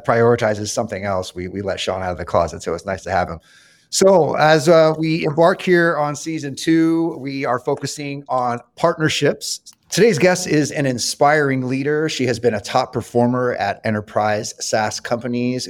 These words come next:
creator of co-sell software category,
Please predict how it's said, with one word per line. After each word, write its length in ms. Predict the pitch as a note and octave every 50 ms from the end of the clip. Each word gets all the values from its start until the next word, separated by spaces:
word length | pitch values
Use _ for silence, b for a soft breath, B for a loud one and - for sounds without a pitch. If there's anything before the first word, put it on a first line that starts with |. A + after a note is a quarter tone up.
| - -
creator 640 | - - B2 A2+ G#2 A2+ A#2+ B2 B2 B2+ C3 B2+ -
of 560 | - G#2+ G#2 G2+ G2 G2+ G#2 G#2+ A2 G#2 - - _ _ _ _
co-sell 680 | - - - A2+ A2+ A2+ A2 - - - A2+ A2 G#2+ G#2
software 640 | G#2+ - - G2+ F#2+ G#2 - - A2 G#2 G2+ G2+
category, 760 | G2+ - - B2+ C3+ C#3 C3 A#2+ C#3 C#3 C#3 C#3+ D3+ D#3+ D3+